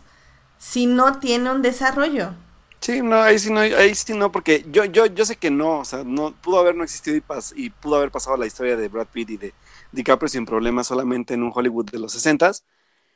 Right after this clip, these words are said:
Speaker 2: pero pues al final de cuentas también Tarantino tiene sus fetiches, o sea, esta, este, este también está, porque también creo que también sabía que hablar, hablar del tema iba a causar como escozor y, y, y morbosidad para ver si en verdad iba a tocar el tema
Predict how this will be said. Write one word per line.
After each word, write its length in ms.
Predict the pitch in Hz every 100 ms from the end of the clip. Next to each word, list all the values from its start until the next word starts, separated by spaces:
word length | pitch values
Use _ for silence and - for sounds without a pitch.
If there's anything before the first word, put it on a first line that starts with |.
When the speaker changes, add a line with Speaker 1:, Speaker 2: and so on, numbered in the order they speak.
| _ _ _ -
Speaker 2:
pero 260 | 208 220
pues 120 | 226 220
al 60 |
final 240 | 214 240 233
de 100 | 220
cuentas 220 | 226 214
también 240 | 196 196
Tarantino 420 | 208 196 180 175
tiene 200 | 170 180
sus 140 | 180 202
fetiches, 440 | 240 415 294 -
o 40 | - 131
sea, 200 | 120 123
esta, 440 | 123 131 - 147
este, 520 | 139 143 - 160 156 151
este 180 | -
también 300 | - 139 139 143
está, 440 | - 151 135 120 _ _ _ _ _
porque 160 | - 208
también 200 | 262 285
creo 100 | 311
que 100 | -
también 280 | 202 160 165
sabía 420 | 151 131 143 135
que 100 | 143
hablar, 300 | 117 131 135 -
hablar 280 | 127 139 143
del 180 | 143
tema 240 | - 135 135
iba 140 | 127
a 60 | 123
causar 440 | 113 107 127 117
como 260 | 131 120 113
escozor 420 | - 113 123 123
y, 240 | 120 107 - _ _
y, 160 | 139 110
y 140 | 156 135
morbosidad 800 | 135 123 120 120 - 131 131 -
para 220 | 127 113
ver 140 | 117
si 140 | 117 135
en 80 | 117
verdad 160 | 110 113
iba 120 | 113
a 20 |
tocar 240 | 107 117 110
el 120 | 104
tema 300 | 120 113